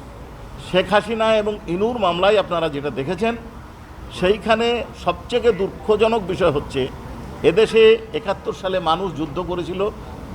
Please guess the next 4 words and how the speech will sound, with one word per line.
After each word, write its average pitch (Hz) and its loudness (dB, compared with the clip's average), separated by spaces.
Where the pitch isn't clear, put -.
বিদেশি 214 2
দখলদার 202 2
বাহিনীর 165 -4
বিরুদ্ধে, 104 -12